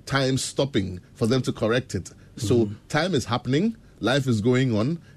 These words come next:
Speaker 1: and they are, they are sort of making corrections w-, on the go.
Speaker 2: Mm-hmm.
Speaker 1: How do they plug in strategy? They've already put the cart before the horse.
Speaker 2: Yeah.
Speaker 1: Talk to them.
Speaker 2: Okay.
Speaker 1: How, h-, how do they
Speaker 2: So
Speaker 1: come out of
Speaker 2: you,
Speaker 1: that situation?
Speaker 2: you see, the, first of all,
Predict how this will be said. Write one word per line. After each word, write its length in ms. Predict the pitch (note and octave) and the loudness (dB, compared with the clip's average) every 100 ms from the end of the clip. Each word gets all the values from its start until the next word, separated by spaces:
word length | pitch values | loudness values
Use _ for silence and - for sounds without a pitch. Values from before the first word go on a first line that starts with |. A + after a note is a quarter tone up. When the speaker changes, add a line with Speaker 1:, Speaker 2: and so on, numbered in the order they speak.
| - | -6
Speaker 1:
and 160 | A2 A2+ | -2 0
they 180 | G#2+ A#2+ | 2 2
are, 80 | A#2+ | 2
they 220 | A#2 B2+ | 0 0
are 140 | A#2 | 0
sort 180 | - D3 | 0 2
of 200 | B2 G2 | 2 0
making 280 | C3 C#3+ D#3 | -2 2 0
corrections 560 | C#3+ B2 - D3 C3+ | 2 0 0 -4 -4
w-, 240 | - B2 A#2 - - - | -4 -2 -2 -4 -20 -4
on 160 | C3 C3 | 0 2
the 100 | B2+ | 2
go. 220 | A#2 D#3+ C#3+ | 4 4 4
Speaker 2:
Mm-hmm. 460 | - C#3 G#2 G#2 G#2 - - | 0 -6 -2 -2 -4 -10 -20
Speaker 1:
How 320 | - - F3+ F3+ | -8 -2 0 2
do 160 | C#3+ | 4
they 260 | B2 D3+ D3+ | 4 4 2
plug 360 | C#3+ C#3 C3 | 2 0 0
in 100 | B2 A#2 | -2 -4
strategy? 440 | - A2 G#2+ F#2 | -2 -2 -2 -2
They've 180 | G2 C3 | 0 2
already 240 | E3 F3+ | 2 0
put 220 | F#3+ D#3 A#2+ | -2 -2 0
the 240 | A2 G2 | 0 -2
cart 280 | - A#2 A2+ | -4 -4 -2
before 240 | G2 G#2+ | -2 -2
the 100 | G2 | -2
horse. 340 | G2+ - - C3 | -4 -4 -6 -2
Speaker 2:
Yeah. 240 | A2 G2+ G2 - - - - | -2 -2 -10 -18 -20 -20 -18
Speaker 1:
Talk 180 | - G3+ | -4 -4
to 120 | - | 2
them. 300 | C3+ A2 F#2 - - | 2 2 -2 -10 0
Speaker 2:
Okay. 160 | B2+ B2 | 2 2
Speaker 1:
How, 100 | A2 | 0
h-, 60 | G#2 C#3 - - - | -2 -10 -14 -18 -6
how 120 | D3+ | -2
do 80 | C3 | 0
they 80 | C#3 | 4
Speaker 2:
So 60 | |
Speaker 1:
come 140 | D#3+ C3+ | 4 4
out 80 | C3 | 4
of 60 | |
Speaker 2:
you, 40 | F3 | 2
Speaker 1:
that 120 | - | 0
situation? 260 | - A2 D3+ | -4 -4 -2
Speaker 2:
you 60 | |
see, 340 | C#3+ F3+ F3+ - - | 2 2 2 0 -10
the, 460 | C3+ C3+ D#3 D3 - | -4 0 2 0 -2
first 240 | - G3+ - | 0 0 0
of 160 | - | 0
all, 280 | D3+ D3 C#3+ | 2 2 0